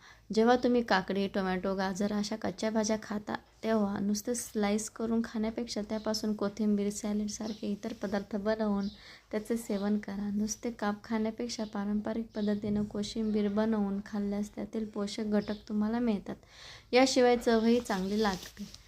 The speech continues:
दुधी, बटाटा या भाज्या डाएटच्या नावाखाली नुसत्या उकळून खाण्यापेक्षा पारंपरिक पद्धतीनं फोडणी देऊन डाळी, मसाले घालून बनवल्यास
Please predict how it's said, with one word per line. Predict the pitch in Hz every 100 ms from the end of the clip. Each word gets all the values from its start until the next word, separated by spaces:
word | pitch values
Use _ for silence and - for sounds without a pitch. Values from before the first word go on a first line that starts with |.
| - - - -
दुधी, | 208 220 220
बटाटा | 202 196 196 196
या | 202 208
भाज्या | 208 202 202
डाएटच्या | 190 190 190 - 208
नावाखाली | 202 202 202 202
नुसत्या | 190 202 - 208
उकळून | 185 208 196 196
खाण्यापेक्षा | 208 196 202 226 226 202
पारंपरिक | 196 208 208 214 220 220 214
पद्धतीनं | 196 190 196 196
फोडणी | 202 - 196 202 190
देऊन | 196 196 190
डाळी, | 196 208 208
मसाले | 202 208 208 208
घालून | 214 214 196 196
बनवल्यास | 202 208 226 196 208